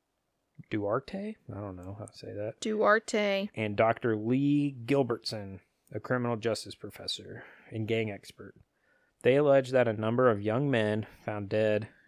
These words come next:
Speaker 1: in bodies of water across several
Speaker 2: Yes.
Speaker 1: Midwestern American
Speaker 2: Mm-hmm.
Speaker 1: states from the late nineteen hundreds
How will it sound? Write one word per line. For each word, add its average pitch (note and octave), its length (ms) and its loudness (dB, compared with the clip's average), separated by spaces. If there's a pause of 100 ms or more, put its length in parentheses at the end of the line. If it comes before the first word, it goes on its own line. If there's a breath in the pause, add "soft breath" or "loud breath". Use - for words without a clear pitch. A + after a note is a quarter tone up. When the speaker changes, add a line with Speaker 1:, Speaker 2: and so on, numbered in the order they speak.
Speaker 1:
in G#2+ 140 -4
bodies G#2+ 340 -2
of A#2+ 100 0
water A2 460 0 (360 soft breath)
across A2 300 0
several A#2 440 4
Speaker 2:
Yes. A#2 260 2
Speaker 1:
Midwestern A#2 480 4
American A2+ 360 0
Speaker 2:
Mm-hmm. G#2 60 -4
Speaker 1:
states G#2+ 340 -4
from A2 200 -10
the G#2 80 -6
late A2+ 200 0
nineteen B2 340 -6
hundreds A#2 460 -4